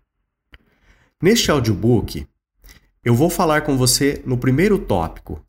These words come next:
a respeito da responsabilidade. No segundo tópico, a respeito da decisão.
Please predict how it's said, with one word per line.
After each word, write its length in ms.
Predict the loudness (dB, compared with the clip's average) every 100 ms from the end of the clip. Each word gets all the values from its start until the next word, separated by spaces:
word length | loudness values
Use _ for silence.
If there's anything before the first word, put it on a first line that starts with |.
| -4
a 80 | -2
respeito 500 | 0 0 -2 -2 0
da 140 | 0
responsabilidade. 1500 | 4 4 4 2 2 0 0 -2 -2 -2 -4 -8 -10 -16 -18 _ _ _ _ _ _ _
No 120 | 0
segundo 380 | 2 2 2 0
tópico, 580 | 0 0 -2 -6 -10 -10 _
a 100 | -4
respeito 540 | 0 0 0 -2 -2 -2
da 160 | -2
decisão. 1000 | -2 0 0 2 0 0 0 -2 -6 -8